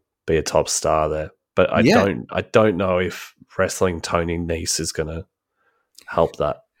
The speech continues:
Speaker 2: He's
Speaker 1: There's no, no disregard to Tony Nese. I actually quite like Tony Nese. Uh, in the stuff, you know, in the work that I saw him do in W W E, he was, you know, especially in the fucking things like two oh five Live, where it's like, you might as well not exist.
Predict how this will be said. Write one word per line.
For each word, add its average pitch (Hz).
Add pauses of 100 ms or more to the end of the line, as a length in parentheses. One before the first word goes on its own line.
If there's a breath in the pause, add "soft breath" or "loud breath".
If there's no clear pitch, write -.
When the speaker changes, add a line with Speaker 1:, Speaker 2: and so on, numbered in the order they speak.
Speaker 2:
He's 151
Speaker 1:
There's -
no, 170
no 165
disregard 107
to 92
Tony 90
Nese. 95
I 113
actually 110
quite 92
like 80
Tony 87
Nese. 85 (1040 loud breath)
Uh, 95
in 107
the 95
stuff, -
you 117
know, 95
in 101
the 101
work 98
that 98
I 95
saw 98
him 92
do 95
in 90
W 90
W 92
E, 113
he 98
was, 92
you 92
know, 85 (140)
especially -
in 98
the 80
fucking 90 (140)
things 98
like 87
two 95
oh 87
five 85
Live, 87
where 90
it's -
like, 85
you 104
might 101
as 95
well 92
not 85
exist. -